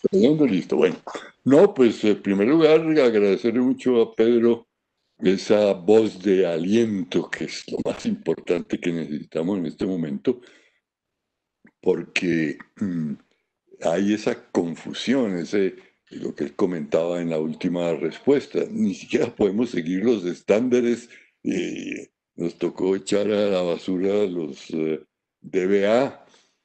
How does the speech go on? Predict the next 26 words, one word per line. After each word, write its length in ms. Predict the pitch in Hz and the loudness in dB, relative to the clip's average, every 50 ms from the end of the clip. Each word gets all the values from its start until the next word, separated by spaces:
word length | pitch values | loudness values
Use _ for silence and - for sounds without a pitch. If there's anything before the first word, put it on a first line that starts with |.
| _ _ _ _ _ | _ _ _ _ _
eh, 460 | - - 90 87 87 82 80 87 90 - | -8 -6 -6 -4 -4 -4 -4 -6 -8 -10
que 140 | - 87 87 | -10 -10 -8
bueno, 240 | - - 113 110 - - _ _ | -6 -6 -6 -6 -8 -12 _ _
tampoco 400 | - 80 - - 92 92 - - | -8 -8 -6 -2 -4 -2 -2 -2
es 80 | 95 90 | -2 -2
mucho 300 | 107 107 98 - 107 90 | -2 -4 -2 -2 -2 -4
lo 100 | 90 87 | -4 -6
que 100 | - 80 | -8 -8
se 140 | - 85 | -8 -8
pierde, 500 | 78 - - 117 113 113 110 120 120 - - _ _ _ _ _ _ _ _ _ _ _ _ _ _ _ _ _ _ _ | -6 0 2 2 2 2 0 -4 -4 -4 -8 _ _ _ _ _ _ _ _ _ _ _ _ _ _ _ _ _ _ _
y 240 | - 143 151 151 165 | -4 -2 -2 -2 -2
tenemos 600 | 160 160 139 123 117 120 127 135 151 165 156 - | 0 0 0 2 2 0 0 0 -2 -2 -4 -4
que 360 | - - 165 160 160 170 165 | -4 0 0 2 2 2 0
es 280 | 156 160 160 - - - - - _ _ _ _ | 0 -2 -4 -6 -14 -20 -20 -20 _ _ _ _
volver 640 | _ 107 92 107 117 113 110 107 98 113 120 127 151 | _ -4 0 2 2 2 2 0 0 0 0 2 2
a 180 | 156 170 185 | 0 0 0
lo 280 | 160 123 120 117 107 - | -2 0 -2 -2 -2 -2
que 160 | - - 107 | -4 -4 -2
es 180 | 95 123 151 156 | -2 -2 -4 -4
lo 100 | 196 226 | -6 -6
fundamental 720 | - - 135 113 107 107 98 95 92 92 - 110 110 113 | -6 -6 -8 -6 -4 -4 -4 -4 -4 -4 -2 -4 -2 -2
de 80 | 117 143 | -2 -6
un 120 | 143 78 | -6 -4
maestro, 440 | 80 80 90 190 143 - - - 98 | -4 -4 -4 -4 -4 -6 -8 -8 -6
es, 80 | 90 85 | -6 -4
bueno, 300 | 98 98 90 87 - | -4 -6 -6 -8 -12